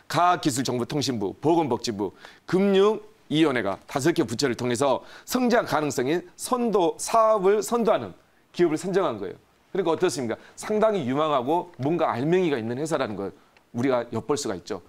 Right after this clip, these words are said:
다음 화면 보-, 다음 화면 보도록 하겠습니다.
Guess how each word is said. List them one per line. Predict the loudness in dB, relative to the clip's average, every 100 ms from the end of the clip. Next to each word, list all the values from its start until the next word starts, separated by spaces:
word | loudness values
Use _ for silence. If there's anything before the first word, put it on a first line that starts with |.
| -20 _
다음 | -2 -2
화면 | 0 -4 -6
보-, | -12 -4
다음 | -2 0
화면 | 0 0 -2 -4
보도록 | -6 -4 -4
하겠습니다. | -4 -6 -6 -8 -10